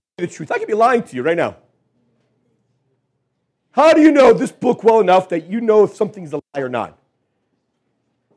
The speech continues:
There's this weird story. I'm just gonna mention it real quickly. Just to show you,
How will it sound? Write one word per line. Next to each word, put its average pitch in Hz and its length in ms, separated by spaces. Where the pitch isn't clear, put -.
There's 190 120
this 160 140
weird 240 220
story. 202 240
I'm 156 80
just - 180
gonna 165 80
mention 170 240
it 143 40
real 151 140
quickly. 127 320
Just - 180
to 214 60
show 214 240
you, 101 240